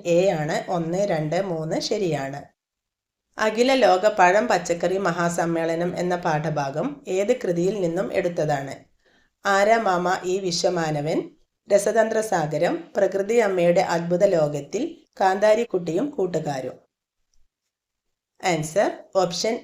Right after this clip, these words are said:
ഡി ആണ്, കാന്താരിക്കുട്ടിയും കൂട്ടുകാരും. താഴെ കൊടുത്ത പദങ്ങളിൽ ശരിയായ പദം ഏത്? ആൻസർ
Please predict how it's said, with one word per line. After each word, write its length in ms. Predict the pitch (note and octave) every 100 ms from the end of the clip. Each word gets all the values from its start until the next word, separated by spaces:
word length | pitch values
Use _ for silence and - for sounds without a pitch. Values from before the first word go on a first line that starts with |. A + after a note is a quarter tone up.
| -
ഡി 280 | F3+ F#3 G3+
ആണ്, 440 | G#3+ D#3 D#3 G4+ - _ _ G3+
കാന്താരിക്കുട്ടിയും 1080 | F3 F3+ G3 G3 G3+ E3+ E3 E3 G#3 - -
കൂട്ടുകാരും. 800 | A#3 G#3+ F#3 E3+ C#3+ C3 - _ _ _ _ _ _ _ _ _ -
താഴെ 300 | A#3 A#3 C#4
കൊടുത്ത 340 | C#4 G#3+ G3+
പദങ്ങളിൽ 640 | - F#3 E3 E3 D#3 - -
ശരിയായ 580 | - G3+ G#3 A3 B3 C#4
പദം 340 | G3 E3+ G3+ G#3+
ഏത്? 380 | E3+ D#3 C#3 A#2+ - _ _ _ _ _ _ _ _ _ _ _ _ -
ആൻസർ 440 | F3 D#3 D#3 A#3